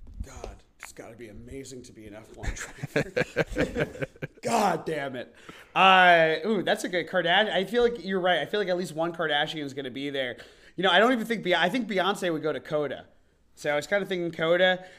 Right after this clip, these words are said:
I don't think Taylor Swift would show up, uh,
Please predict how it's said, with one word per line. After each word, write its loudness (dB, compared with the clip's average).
I 4
don't 2
think -2
Taylor 0
Swift -6
would 0
show 2
up, 0
uh, -2